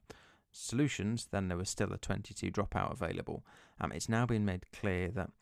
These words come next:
for all scenarios where an attacking player plays the ball and it's taken into in goal by an attacking side and is then held up or grounded or otherwise made legally dead by an opponent, so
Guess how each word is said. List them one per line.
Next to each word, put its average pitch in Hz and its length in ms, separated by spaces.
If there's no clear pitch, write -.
for - 160
all 123 280
scenarios 98 600
where 95 160
an 92 80
attacking - 580
player 92 460
plays 117 320
the 110 100
ball 92 380
and 98 100
it's - 140
taken 120 420
into 101 240
in 92 160
goal 85 280
by 95 180
an 104 80
attacking 104 440
side 82 340
and 98 100
is 101 120
then 104 180
held 110 400
up 101 220
or 104 200
grounded 98 580
or 90 160
otherwise 107 380
made 98 160
legally 101 380
dead 92 240
by 98 120
an 98 80
opponent, 95 480
so 87 160